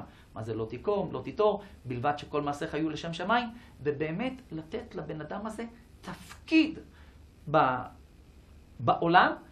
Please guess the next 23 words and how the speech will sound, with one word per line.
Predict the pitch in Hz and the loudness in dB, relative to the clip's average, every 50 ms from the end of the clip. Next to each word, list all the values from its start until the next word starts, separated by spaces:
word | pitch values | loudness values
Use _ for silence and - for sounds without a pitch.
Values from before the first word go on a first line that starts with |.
| - - | -18 -12
שאני | - - 175 165 170 170 | -6 -4 -2 0 0 -2
באמת | 151 139 - 185 - 190 190 202 269 294 302 - - - - | -2 -2 -2 -4 -2 -4 -4 -2 -2 -2 -2 -4 -8 -8 -4
ארצה | 202 196 185 185 190 - - 269 285 277 | -2 -2 -2 -4 -6 -6 -4 -2 -2 -2
שהוא | - - 240 214 202 | -4 -4 -4 -2 -2
יצליח, | 196 190 190 - - - 302 311 320 320 320 - - - - - - - 127 | -2 -4 -4 -8 -6 0 4 6 6 6 4 0 -10 -18 -20 -20 -20 -18 -14
ואני | 127 127 127 127 | -12 -12 -10 -8
אעזור | 131 131 - 226 240 | -8 -4 -4 -2 -2
לו | 226 202 170 - - - | -2 -4 -6 -8 -12 -14
עד | - - - | -14 -14 -8
כמה | - 160 160 165 | -6 -6 -6 -6
שאני | - - 151 156 156 | -6 -6 -6 -6 -4
יכול, | 156 - 240 254 226 - - - - - - - | 2 4 6 6 6 4 2 -6 -14 -20 -16 -8
בלי | 117 131 151 151 | -4 -4 -2 -2
ודאי | 139 131 135 131 123 120 - - - - - | -2 0 0 0 0 -2 -6 -12 -18 -14 -12
לפגוע | 123 120 - - 156 151 131 110 - - - - - - | -10 -8 -4 0 4 4 4 4 2 -4 -14 -20 -18 -14
בתפקיד | 120 117 - 110 - - 131 117 | -12 -10 -10 -10 -10 -10 -10 -6
שלי, | - 147 180 208 202 180 160 - - - | -4 -2 0 0 0 -2 -4 -8 -10 -8
ביכולות | 127 120 113 - 123 127 151 156 - | -8 -6 -6 -6 -6 -4 -4 -4 -4
שלי, | - 185 214 220 202 202 - - - - - - - | -2 0 2 2 0 0 -4 -10 -18 -20 -18 -8 -2
בתא | 127 127 120 117 - - - | 0 2 2 0 0 -2 -2
המשפחתי | 139 131 139 139 - - 151 - - 151 | -2 -2 -2 -6 -6 -8 -8 -6 -6 -6
שלי, | 165 208 220 247 254 262 - - - | -4 -2 -2 -2 -2 -4 -6 -10 -8
ודאי, | 190 208 202 277 277 254 226 | -4 0 2 2 2 2 0